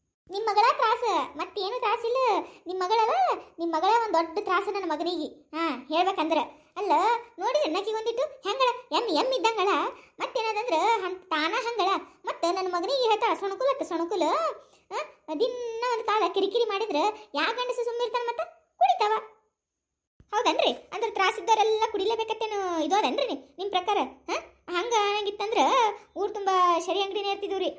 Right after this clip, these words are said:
ಯಾರಿಗ್ ತ್ರಾಸ ಇರಂಗಿಲ್ರಿ ಇವತ್ತು ನಾಳೆ? ಎಲ್ಲರಿಗೂ ತ್ರಾಸ ಇರ್ತೈತಿ. ಹಂಗತ್ತೇಳೇನು ಚಂತನ ಕುಡ್ಕೋತಾ ಇರೋದನ್ರಿ? ಕುಡ್ಕೋತಾ ಇದ್ರ ಸಂಸಾರಕ್ಕವನು? ಆ,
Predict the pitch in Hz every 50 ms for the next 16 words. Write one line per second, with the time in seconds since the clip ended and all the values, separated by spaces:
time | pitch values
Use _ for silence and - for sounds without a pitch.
0 | - - - 294 294 285 381 381 - 403 392 - - 392 392 403 403 - 247 320
1 | 392 320 359 359 381 381 392 370 330 453 - - - _ _ - 240 294 330 349
2 | 440 539 - 440 415 415 427 415 427 403 381 - 359 349 349 - - - - 349
3 | 381 440 440 427 403 403 392 392 370 339 311 302 294 294 294 294 285 277 330 311
4 | 320 392 381 370 359 320 - 381 381 381 392 403 285 254 320 523 - - - -
5 | _ _ - 349 320 370 370 370 349 339 370 - 349 294 320 392 359 381 392 320
6 | 247 262 494 523 - - _ _ _ 311